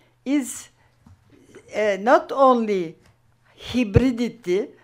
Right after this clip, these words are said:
but super hybridity, because, uh, the values and, uh, uh, the values, uh, the, uh, s-, um, the definition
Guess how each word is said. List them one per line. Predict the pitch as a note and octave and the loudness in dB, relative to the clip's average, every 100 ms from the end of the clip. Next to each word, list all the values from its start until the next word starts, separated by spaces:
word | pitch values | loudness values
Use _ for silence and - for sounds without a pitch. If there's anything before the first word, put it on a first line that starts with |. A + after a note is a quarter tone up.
| _ _ _ | _ _ _
but | F#3 B3 B3 | -4 -4 -4
super | - - F#4 F#4+ C4+ | -8 0 0 2 -2
hybridity, | G3 - F#3 D3 E3+ D3+ D3+ - - - - - - - - | -2 -4 -12 -10 -10 -10 -12 -12 -14 -14 -18 -20 -20 -20 -10
because, | B3+ C4+ C#4+ C4+ A#3 - _ _ - | -10 0 2 2 -2 -20 _ _ -8
uh, | A3+ A3+ G#3 F#3 - F3 | -4 -2 -2 -4 -10 -4
the | A3 G3+ F3 | -2 -2 2
values | C4 G#4+ G4+ C4 G3 D3+ - - - _ _ _ _ - | 4 4 4 0 0 -4 -16 -20 -20 _ _ _ _ -2
and, | A3+ A#3+ A3+ G#3 | 2 2 0 -2
uh, | |
uh, | A3 G#3+ G3 - - - - _ A#3+ G#3+ - D#3+ D#3 - - | 0 2 2 -2 -10 -20 -20 _ -20 -16 -14 -12 -14 -16 -8
the | F#3+ | -6
values, | F#3+ A#3 C#4 D4+ D#4 D4 C#4 - _ - _ _ _ - | -2 2 4 2 -2 -4 -8 -20 _ -20 _ _ _ -14
uh, | - G#3 | -8 -6
the, | F#3+ G#3 G#3 G3 | -2 -2 0 -2
uh, | F#3+ - - - | -2 -6 -12 -20
s-, | E3+ - - - | -20 -20 -18 -12
um, | F3 D3 D3 C#3+ - - D#2+ D3+ - - _ _ _ _ _ | -10 -10 -10 -12 -16 -18 -20 -20 -20 -20 _ _ _ _ _
the | A3 | 0
definition | A3 C4+ C#4 C#4 C4+ D#4+ - A#3 F3+ | 6 6 4 -2 0 -2 -2 -6 -10